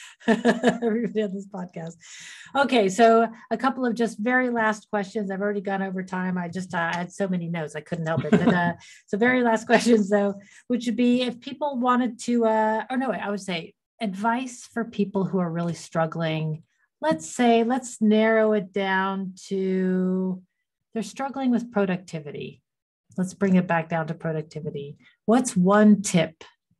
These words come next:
Speaker 1: that you would give from your own experience?
Speaker 2: Like their own personal productivity that's there?
Speaker 1: Yeah. Yeah. Like you're struggling with like, "Oh, I've got a whole day. I'm all by myself. How do I organize myself so that I'm still getting stuff done and not burning out?" Like, where would you advise people to start?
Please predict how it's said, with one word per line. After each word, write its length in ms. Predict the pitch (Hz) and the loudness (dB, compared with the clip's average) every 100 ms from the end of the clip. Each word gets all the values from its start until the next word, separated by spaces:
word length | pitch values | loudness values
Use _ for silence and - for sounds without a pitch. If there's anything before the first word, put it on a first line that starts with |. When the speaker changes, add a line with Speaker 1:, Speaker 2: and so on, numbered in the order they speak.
| - | -6
Speaker 1:
that 80 | 170 | 0
you 160 | 175 | 2
would 120 | 175 | 2
give 200 | 170 165 | 0 -2
from 180 | - 170 | -2 -2
your 160 | 165 160 | 0 0
own 180 | 160 156 | -2 -4
experience? 920 | - - 151 143 139 - - - - _ _ - | -8 -8 -8 -6 -8 -12 -14 -16 -20 _ _ -4
Speaker 2:
Like 160 | 131 131 | -2 2
their 120 | 123 | 2
own 200 | 127 135 | 2 0
personal 720 | - 139 147 147 143 139 - _ | 2 0 4 4 4 2 -4 _
productivity 520 | - 143 143 147 147 | -2 0 0 -2 -2
that's 180 | 147 147 | -4 -6
there? 260 | 151 151 - _ _ _ - _ _ _ _ - - - | -8 -10 -12 _ _ _ -20 _ _ _ _ -18 -18 -2
Speaker 1:
Yeah. 400 | 311 277 165 151 170 | 2 4 4 0 0
Yeah. 180 | 269 226 | 2 4
Like 180 | 214 240 | 4 2
you're 80 | |
struggling 400 | 214 262 254 254 | 2 4 4 6
with 160 | 240 233 | 6 4
like, 140 | 214 | 0
"Oh, 220 | 220 262 247 | 0 0 2
I've 60 | |
got 140 | 240 220 | 4 4
a 40 | |
whole 180 | 214 226 | 4 2
day. 240 | 226 220 | 4 6
I'm 120 | 208 | 6
all 100 | 214 | 6
by 120 | 220 214 | 6 4
myself. 560 | 202 190 202 190 185 | 2 0 -2 -2 -2
How 140 | 202 208 | -2 0
do 160 | 208 | 0
I 360 | 196 190 190 190 | 0 0 -2 -4
organize 540 | 196 190 196 175 175 | -6 -6 -4 -4 -6
myself 360 | 175 160 180 170 | -10 -8 -8 -8
so 120 | - | -8
that 80 | 170 | -8
I'm 80 | 160 | -8
still 220 | - 208 | -2 0
getting 240 | 185 185 | 4 2
stuff 280 | 180 180 175 | 2 -2 -4
done 260 | 180 170 170 | -2 -4 -4
and 260 | 170 170 | -4 -2
not 280 | 165 160 160 | -2 -2 -4
burning 320 | 170 160 160 | -6 -4 -4
out?" 260 | 160 147 - | -4 -6 -8
Like, 160 | 160 165 | -8 0
where 200 | 185 190 | 2 2
would 160 | 185 | 2
you 80 | 175 | -2
advise 360 | 160 160 160 156 | -2 -2 -2 -4
people 220 | 202 220 | -4 -2
to 80 | 240 | -4
start? 480 | - 285 208 - | -2 0 0 -2